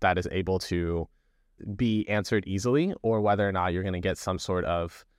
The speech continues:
more generic response. But I would say that, like, you would just have to think about some of the filters that you may need to apply on your data and allow the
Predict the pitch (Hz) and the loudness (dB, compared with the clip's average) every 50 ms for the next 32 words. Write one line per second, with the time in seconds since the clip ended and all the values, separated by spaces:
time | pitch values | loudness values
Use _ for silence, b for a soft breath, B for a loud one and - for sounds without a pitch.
0 | _ _ _ _ _ - 110 110 110 107 107 - 104 98 92 92 92 - - 87 | _ _ _ _ _ -4 -2 2 2 2 2 2 0 0 0 0 0 -2 -2 -4
1 | - - - 80 80 73 55 - - - - _ - 110 104 101 - - _ _ | -6 -4 -4 -4 -4 -4 -4 -8 -10 -14 -12 _ 0 2 2 2 0 -2 _ _
2 | _ _ - 107 113 120 120 - - 123 117 113 107 107 104 101 92 - 87 87 | _ _ 2 2 4 2 2 2 4 4 4 4 4 4 2 2 2 0 0 -2
3 | 87 85 - _ _ _ _ _ _ _ _ _ - 117 117 113 107 120 110 - | -2 -4 -6 _ _ _ _ _ _ _ _ _ -2 0 0 2 2 0 -2 2
4 | - 117 113 - - - 107 101 101 98 98 95 - _ _ _ _ _ _ _ | 2 2 2 2 2 0 0 2 2 0 -2 -4 -6 _ _ _ _ _ _ _
5 | _ _ _ _ _ _ _ _ _ _ _ _ _ _ _ _ _ _ - 147 | _ _ _ _ _ _ _ _ _ _ _ _ _ _ _ _ _ _ 0 0
6 | 147 135 - 139 117 127 110 110 107 104 104 98 - - - - - _ _ _ | 0 2 0 0 2 4 4 6 6 4 4 2 -2 -6 -14 -16 -18 _ _ _
7 | - - - 120 120 113 104 - - - 104 107 - 135 139 151 147 - - 113 | -8 -4 -2 0 0 0 0 0 0 -2 -2 0 0 2 2 2 0 0 0 -2
8 | 107 104 110 107 98 95 95 95 98 95 - - 95 87 - - - 95 98 101 | 0 0 0 0 0 0 0 -2 -2 -2 -2 -2 -2 -2 -2 0 2 4 4 4
9 | 101 101 98 95 92 - 92 87 90 101 135 180 214 - _ _ _ - - 110 | 2 0 -2 -2 -2 -2 -2 0 2 2 2 0 0 -4 _ _ _ -12 -6 -4
10 | 104 104 - 87 - 190 92 92 95 98 98 101 98 101 101 95 - _ _ _ | -4 -2 -2 -2 0 0 2 4 4 4 4 4 4 2 2 0 -4 _ _ _
11 | _ _ _ _ _ _ _ _ _ _ _ _ _ - - - 98 92 90 90 | _ _ _ _ _ _ _ _ _ _ _ _ _ -10 -4 0 2 2 4 4
12 | 87 87 87 87 90 87 92 | 4 2 2 2 2 0 -2